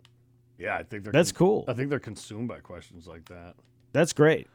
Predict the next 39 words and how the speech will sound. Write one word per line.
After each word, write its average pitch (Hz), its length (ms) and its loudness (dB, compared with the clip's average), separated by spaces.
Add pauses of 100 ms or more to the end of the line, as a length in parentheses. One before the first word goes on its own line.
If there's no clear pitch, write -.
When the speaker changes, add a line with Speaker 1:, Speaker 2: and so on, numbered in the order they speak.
(140)
Speaker 1:
I 160 100 4
am 190 160 4
too. 170 240 4
I'm 127 100 -2
just 127 140 -8
not 131 120 -4
smart 127 320 -2
enough 117 200 -4
to, 113 80 -10
like, 95 300 -8
figure 101 320 -6
'em 90 100 -12
out 104 200 -8
or 85 60 -14
comprehend 107 560 2
'em. 82 140 -14 (400)
Speaker 2:
<laughs> - 60 -8 (1600)
Speaker 1:
Like, 147 120 4
I 165 140 4
can 190 100 4
be 165 100 4
consumed 143 520 2
all 120 160 4
I 110 80 0
want. 117 320 0
It's 98 100 -12
still 123 140 -12
not 110 100 -6
gonna 98 160 -12
Speaker 2:
Right. 90 260 0
Speaker 1:
matter. 82 380 -8
They 101 100 -14
need 101 180 -12
smart 95 320 -12
people 76 240 -18
to 73 40 -20
be 76 60 -20
consumed. 76 480 -20 (840)
Speaker 2:
<laughs> - 1400 -6